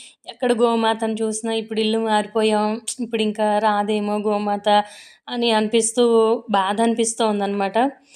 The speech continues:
ఇదిగోండి, కొన్ని, కొన్ని అయితే మేము వెళ్ళిన రోజే, అంటే నెక్స్ట్ డేనే నిమజ్జనానికి తీసుకువెళ్తూ ఉన్నారు.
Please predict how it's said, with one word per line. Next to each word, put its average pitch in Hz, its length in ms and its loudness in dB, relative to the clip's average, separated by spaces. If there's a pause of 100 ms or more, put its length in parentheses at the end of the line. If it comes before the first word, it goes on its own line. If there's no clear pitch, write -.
(360)
ఇదిగోండి, 233 580 0
కొన్ని, 220 340 2
కొన్ని 226 320 0
అయితే 233 320 0
మేము 233 300 0
వెళ్ళిన 220 260 0
రోజే, 220 260 0
అంటే 208 200 0
నెక్స్ట్ 220 360 -4
డేనే 226 240 0
నిమజ్జనానికి 233 840 -2
తీసుకువెళ్తూ 226 520 0
ఉన్నారు. 214 520 0